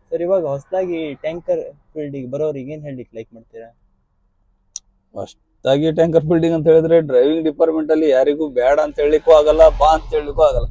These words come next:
Speaker 2: ಯಾಕಂತ ಹೇಳಿದ್ರೆ ಇದು ಫೀಲ್ಡೇ ಹಾಗೆ.
Speaker 1: ಬಂದ್ಮೇಲೆ ಬಿಟ್ಟು
Speaker 2: ಬಂದ್ಮೇಲೆ ಬಿಟ್ಟು ಹೋಗ್ಲಿಕ್ಕೆ ಆಗಲ್ಲ. ಮತ್ತೆ ಸಿಸ್ಟಮ್ಯಾಟಿಕ್ ಅಂತ ಹೇಳಿದ್ರೆ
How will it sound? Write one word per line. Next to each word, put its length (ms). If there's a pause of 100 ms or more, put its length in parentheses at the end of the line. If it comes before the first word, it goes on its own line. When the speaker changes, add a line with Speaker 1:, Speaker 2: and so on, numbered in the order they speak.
(320)
Speaker 2:
ಯಾಕಂತ 400
ಹೇಳಿದ್ರೆ 280
ಇದು 120
ಫೀಲ್ಡೇ 400
ಹಾಗೆ. 400 (800)
Speaker 1:
ಬಂದ್ಮೇಲೆ 380
ಬಿಟ್ಟು 280
Speaker 2:
ಬಂದ್ಮೇಲೆ 560
ಬಿಟ್ಟು 300
ಹೋಗ್ಲಿಕ್ಕೆ 280
ಆಗಲ್ಲ. 260
ಮತ್ತೆ 400 (400)
ಸಿಸ್ಟಮ್ಯಾಟಿಕ್ 960
ಅಂತ 200
ಹೇಳಿದ್ರೆ 440